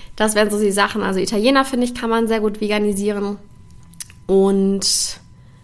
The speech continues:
ansonsten eben, ja, dann doch zurückgreifen auf Pommes oder auch einfach mal fragen, was sie dir anbieten können. Die meisten sind da ja relativ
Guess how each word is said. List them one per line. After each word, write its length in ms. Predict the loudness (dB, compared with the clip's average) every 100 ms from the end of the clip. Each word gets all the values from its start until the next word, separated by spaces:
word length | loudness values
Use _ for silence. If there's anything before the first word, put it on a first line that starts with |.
| -20 -20 -20 -20 -20 -20 -20 -4
ansonsten 800 | 0 2 4 2 0 -2 -2 0
eben, 360 | 0 0 0
ja, 280 | 2 2 0 -6 -18 -20 -20 -20 -20 -20 -14 0
dann 240 | 0 2
doch 200 | 0 0
zurückgreifen 720 | -2 -2 -2 0 0 0 -2 -4
auf 220 | -6 -6
Pommes 540 | -4 -2 -2 -2 -6 -12 -20 -20 -4
oder 260 | 0 2 2
auch 60 |
einfach 340 | 0 0 0 -2
mal 180 | -4 -4
fragen, 600 | 0 2 4 2 0 0
was 180 | 0
sie 80 | 0
dir 220 | 0 -2
anbieten 400 | 0 -2 -2 -6
können. 320 | -8 -8 -6 -2
Die 80 |
meisten 380 | 0 0 0 -2
sind 200 | -4 -4
da 60 | -4
ja 160 | -2
relativ 440 | -4 -4 -6 -8